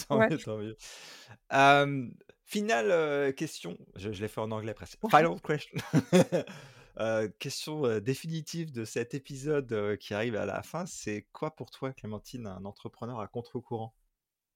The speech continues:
Speaker 2: Euh, en fait, ma première, euh, ma première, mon premier instinct, c'était de dire à un entrepreneur, euh, à contre-courant, c'est, euh,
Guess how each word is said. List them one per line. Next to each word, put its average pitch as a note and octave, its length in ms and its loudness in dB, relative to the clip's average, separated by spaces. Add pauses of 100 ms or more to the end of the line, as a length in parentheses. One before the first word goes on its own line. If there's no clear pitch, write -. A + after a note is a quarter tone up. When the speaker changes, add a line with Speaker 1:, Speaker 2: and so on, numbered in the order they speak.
(640)
Speaker 2:
Euh, G#3+ 180 6
en - 80 2
fait, D#4+ 160 2
ma A#3+ 140 6
première, C4 520 2
euh, G#3 320 4
ma G3+ 200 4
première, A3+ 600 2
mon G3 120 -2
premier A3 160 2
instinct, A3 360 6
c'était G3 280 0
de G3+ 100 2
dire A#3 260 6
à G#3+ 60 4
un F#3+ 80 4
entrepreneur, G#3 560 0
euh, F#3 160 4
à - 140 0
contre-courant, G3+ 580 -2
c'est, F#3+ 340 2
euh, F3 400 2